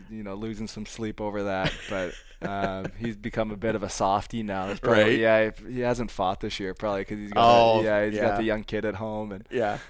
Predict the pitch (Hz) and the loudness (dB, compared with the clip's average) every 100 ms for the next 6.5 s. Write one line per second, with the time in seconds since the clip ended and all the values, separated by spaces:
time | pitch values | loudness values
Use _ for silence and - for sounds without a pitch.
0 | - 107 104 101 104 104 107 110 127 127 | -12 -8 -6 -6 -8 -8 -6 -4 -6 -2
1 | 127 117 - 104 104 - 104 95 87 92 | -2 -2 -2 -2 -2 -4 -6 -6 -10 -12
2 | 90 73 92 95 98 110 104 104 98 90 | -12 -12 -10 -10 -8 -8 -6 -6 -6 -8
3 | 98 101 95 92 87 90 110 117 92 90 | -10 -10 -10 -8 -8 -8 -6 -2 -2 -4
4 | 85 - _ 95 90 92 87 87 85 85 | -8 -18 _ -20 -18 -12 -10 -8 -10 -10
5 | 92 95 95 90 92 90 87 92 90 87 | -10 -8 -6 -6 -8 -10 -10 -10 -12 -10
6 | 85 - - 87 | -12 -14 -16 -16